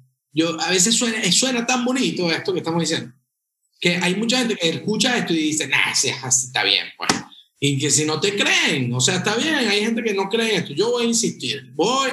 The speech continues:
a insistir, ¿ok? En que esto no es mentira. O sea, cuando uno reconoce que uno está haciendo algo, mentira es cuando realmente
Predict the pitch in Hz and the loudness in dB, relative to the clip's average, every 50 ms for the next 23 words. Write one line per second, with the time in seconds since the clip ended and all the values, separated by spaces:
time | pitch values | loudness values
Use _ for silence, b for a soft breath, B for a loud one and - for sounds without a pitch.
0 | - - 208 226 240 247 262 262 262 233 233 - 247 240 233 - - - - 185 | 0 0 2 2 2 0 0 0 0 0 2 2 2 0 -2 -4 -8 -6 -2 -2
1 | 170 151 131 - - - - - 127 123 135 156 180 196 196 196 B B B B | 0 0 -2 -4 -6 -8 -10 -12 -8 -4 -2 0 2 2 0 -2 B B B B
2 | B B B B B - 156 160 160 175 180 190 190 185 - 247 247 233 233 247 | B B B B B 0 2 2 2 2 0 0 0 0 0 0 0 0 0 0
3 | 247 247 254 262 262 277 262 254 - - - - _ _ - 165 170 180 185 175 | 0 0 0 2 0 0 0 -2 -2 -4 -4 -8 _ _ -4 -2 -2 0 0 -2
4 | 175 175 175 - 269 269 220 165 143 123 127 127 156 151 147 165 160 165 170 196 | -2 -4 -4 -2 -2 0 0 0 -2 -2 -2 -2 -2 -2 0 -2 -2 0 0 0
5 | 226 226 262 233 233 214 - 170 151 151 160 156 139 127 - - - - - - | 0 -2 -2 -2 -2 -2 -2 -2 -2 0 0 0 0 -2 -4 -6 -8 -10 -14 -20
6 | - _ _ _ _ _ _ _ _ _ _ _ _ - 156 156 165 196 220 240 | -20 _ _ _ _ _ _ _ _ _ _ _ _ -2 0 0 2 0 0 0
7 | 233 226 233 220 220 214 - - 240 226 226 226 226 233 208 175 151 131 120 120 | -2 -2 -2 0 2 2 2 2 2 0 -2 -2 -2 -2 0 0 -2 -4 -6 -8
8 | 135 151 156 156 170 175 202 208 226 247 277 294 294 285 285 - 359 349 330 277 | -4 0 0 0 0 0 -2 0 0 2 2 0 0 0 -2 -4 -4 -4 -2 0
9 | 247 208 202 190 190 202 233 247 233 254 | 0 0 0 0 0 0 0 0 0 -2